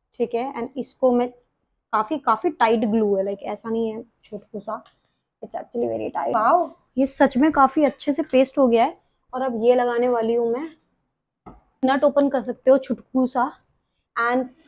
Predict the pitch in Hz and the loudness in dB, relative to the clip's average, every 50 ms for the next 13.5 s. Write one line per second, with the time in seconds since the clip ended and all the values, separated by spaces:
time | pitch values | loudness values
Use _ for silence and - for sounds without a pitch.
0 | _ _ - - 294 269 - - - - 262 247 - _ - 277 277 269 254 233 | _ _ 0 2 2 2 2 -2 -6 -6 -6 -6 -6 _ -2 2 2 2 2 2
1 | 226 226 226 226 226 233 254 233 208 226 208 208 233 269 285 277 - _ - 247 | 0 -2 -2 -2 -2 -2 -2 -2 -2 -2 -2 -2 -2 -4 -4 -8 -12 _ 0 6
2 | 247 240 247 240 240 247 247 240 233 226 240 285 - - 240 220 - - 240 233 | 6 8 10 10 8 8 4 2 2 2 0 -2 -2 -4 -8 -10 -6 -4 -2 -2
3 | 226 220 226 226 226 - - 226 214 208 208 _ - 254 254 - - 208 214 - | -2 -2 -2 -6 -6 -8 -8 -8 -8 -8 -10 _ -8 -8 -8 -8 -10 -12 -10 -10
4 | - 254 247 226 - - - - - _ _ _ 208 208 240 240 247 302 330 320 | -10 -10 -8 -6 -6 -8 -8 -8 -14 _ _ _ -14 -14 -14 -14 -16 -16 -14 -12
5 | 339 349 339 370 403 392 - 254 240 254 254 - - 508 453 466 466 - - - | -8 -6 -4 -4 -4 -4 -4 -4 -4 -4 -2 2 2 4 4 4 0 -4 -20 -20
6 | _ - - _ _ _ - 269 262 233 240 - 269 269 269 240 214 220 214 208 | _ -20 -20 _ _ _ -16 -14 -14 -14 -14 -16 -14 -14 -14 -12 -12 -12 -12 -12
7 | 226 254 277 - - - - - - - 240 240 240 247 240 233 233 233 240 240 | -12 -14 -18 -20 -20 -20 -20 -20 -20 -18 -18 -16 -14 -12 -12 -12 -10 -10 -8 -8
8 | 233 233 226 233 226 226 233 240 - 233 214 220 214 220 208 214 220 247 - - | -8 -10 -10 -14 -16 -16 -18 -20 -18 -16 -16 -16 -16 -16 -18 -20 -20 -20 -20 -20
9 | _ 240 233 - 254 220 233 247 247 247 247 247 262 254 254 226 220 233 220 214 | _ -20 -16 -12 -10 -6 -4 -4 -2 -2 -2 -2 -2 -2 -2 -2 -2 -4 -4 -4
10 | 233 233 220 208 220 269 302 302 - 262 233 233 240 220 233 240 240 233 208 208 | -4 -4 -4 -2 -2 -2 -4 -4 -4 -6 -6 -6 -6 -4 -2 -2 -2 -2 -4 -10
11 | 208 - 233 226 226 254 220 226 202 202 - 220 220 214 202 202 214 269 359 349 | -12 -12 -12 -10 -10 -8 -4 -4 -4 -2 -2 -2 -2 0 -2 -2 -2 0 0 0
12 | 220 247 254 262 269 247 247 240 214 240 240 247 247 247 247 247 269 277 247 226 | 2 2 4 4 4 4 4 4 6 4 4 4 4 4 2 2 2 0 2 2
13 | 233 220 202 214 214 214 214 214 214 208 | 2 2 2 2 0 0 0 -2 -4 -4